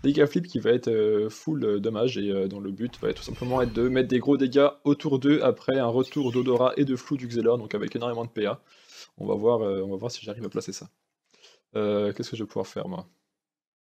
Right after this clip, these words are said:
On va aller chercher peut-être un petit peu du retrait comme ça, hop. Euh, ouais. Ici également,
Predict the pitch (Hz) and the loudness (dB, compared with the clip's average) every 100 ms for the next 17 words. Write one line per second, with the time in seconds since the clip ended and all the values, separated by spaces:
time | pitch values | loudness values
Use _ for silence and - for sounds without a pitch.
0 | _ _ 107 101 98 101 110 - 113 - | _ _ -10 -6 -6 -6 -12 -10 -10 -10
1 | - 113 - 110 - - 117 113 117 117 | -6 -6 -6 -12 -16 -12 -10 -8 -6 -6
2 | - 123 123 120 - 147 - - 165 - | -4 -8 -8 -6 -2 0 0 -2 -2 -2
3 | 117 104 _ _ _ _ _ - - - | -8 -8 _ _ _ _ _ -20 -20 -20
4 | - - - - - - - - - - | -20 -20 -18 -16 -16 -16 -18 -20 -20 -20
5 | 110 107 101 101 98 98 98 95 101 - | -12 -6 -4 -4 -4 -6 -6 -6 -6 -8
6 | _ _ _ _ _ _ _ _ 107 - | _ _ _ _ _ _ _ _ -12 -10
7 | - 110 110 107 117 131 135 | -8 -4 -4 -2 -2 -2 -4